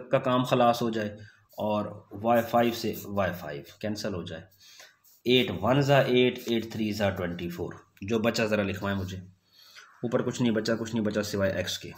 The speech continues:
तो ये एक्स आ गया। नीचे क्या बचा? थ्री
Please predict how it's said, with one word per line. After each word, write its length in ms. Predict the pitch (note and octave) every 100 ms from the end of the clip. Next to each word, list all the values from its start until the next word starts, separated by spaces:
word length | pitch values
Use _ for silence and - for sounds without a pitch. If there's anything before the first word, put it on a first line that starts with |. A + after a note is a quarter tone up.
| -
तो 60 |
ये 100 | F2+
एक्स 180 | F#2+ -
आ 100 | A#2+
गया। 260 | G2 G2 G2 - _ _ - - _ _
नीचे 240 | G2+ A2+ C3+
क्या 180 | C3 A2+
बचा? 280 | G2 F#2+ G2 - - _ _ _
थ्री 260 | - A2+